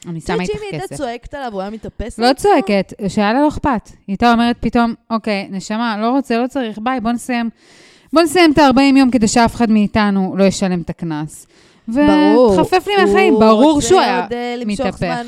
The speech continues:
Speaker 2: מסך, אבל הבעיה שגם היא. אין לה מספיק ביטחון כדי לקום וללכת בידיעה שהוא יילחם על זה, והיא כאילו
Speaker 1: אין לה
Speaker 2: תפסיד,
Speaker 1: מספיק
Speaker 2: והיא
Speaker 1: ביטחון,
Speaker 2: תפסיד את
Speaker 1: נכון.
Speaker 2: הזמן מסך הזה.
Speaker 1: נכון.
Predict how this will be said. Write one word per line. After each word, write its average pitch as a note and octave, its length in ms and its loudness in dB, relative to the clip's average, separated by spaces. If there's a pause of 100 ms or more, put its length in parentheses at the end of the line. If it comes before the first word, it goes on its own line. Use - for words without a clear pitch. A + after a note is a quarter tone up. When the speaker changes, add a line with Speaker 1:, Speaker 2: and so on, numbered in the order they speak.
Speaker 2:
מסך, C4 380 -10
אבל F#3+ 160 -8
הבעיה F3+ 520 -10
שגם F#3 360 -14
היא. F3 220 -16 (720)
אין D#4 140 -10
לה E4+ 60 -12
מספיק B3 360 -12
ביטחון G3 640 -12 (600)
כדי G3+ 320 -10
לקום G#3+ 460 -10
וללכת F3+ 760 -14
בידיעה E3+ 400 -18
שהוא F#3 180 -20
יילחם F#3 380 -20
על B3 100 -20
זה, C#4+ 160 -20 (580)
והיא F3+ 360 -4
כאילו F3+ 400 -8
Speaker 1:
אין G3 140 -4
לה G3+ 60 0
Speaker 2:
תפסיד, G3 140 -4
Speaker 1:
מספיק E3 180 -6
Speaker 2:
והיא - 120 -8
Speaker 1:
ביטחון, F#3+ 220 -8
Speaker 2:
תפסיד A#3 240 -12
את E3 120 -2
Speaker 1:
נכון. G3+ 120 -10
Speaker 2:
הזמן G3+ 240 -10
מסך G3 440 -14
הזה. A#3 220 -20 (220)
Speaker 1:
נכון. D#3 240 -8